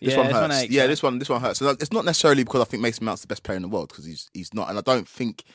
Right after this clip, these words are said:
Speaker 1: he necessarily fits in the midfield with Casemiro and Bruno. I don't know who your ball player is in that midfield. But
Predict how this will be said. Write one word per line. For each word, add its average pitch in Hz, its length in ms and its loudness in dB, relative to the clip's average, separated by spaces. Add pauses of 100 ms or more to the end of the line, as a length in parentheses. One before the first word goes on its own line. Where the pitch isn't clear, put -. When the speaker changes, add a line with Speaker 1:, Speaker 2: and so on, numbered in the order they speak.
Speaker 1:
he 117 140 -6
necessarily 117 340 -2
fits - 300 -6
in 104 120 -6
the 107 80 -4
midfield 104 360 -6
with 98 100 -12
Casemiro 101 480 -8
and 90 100 -10
Bruno. 104 300 -6
I 87 60 -10
don't 104 140 -6
know 98 80 -8
who 101 100 -10
your 101 100 -4
ball 117 180 -6
player 92 300 -8
is 87 180 -12
in 107 120 -8
that 85 100 -10
midfield. 90 460 -6 (480)
But 156 260 12